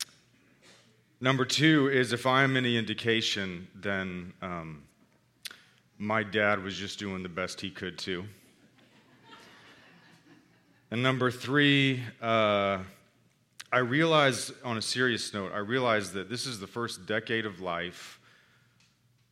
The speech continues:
where I'm beginning it in the exact place that I want to finish it.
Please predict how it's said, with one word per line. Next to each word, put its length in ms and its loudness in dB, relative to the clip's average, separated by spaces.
where 160 2
I'm 160 0
beginning 520 0
it 420 -6
in 100 -8
the 100 -6
exact 520 -2
place 480 -6
that 120 -4
I 60 0
want 220 -6
to 40 -20
finish 300 -16
it. 140 -20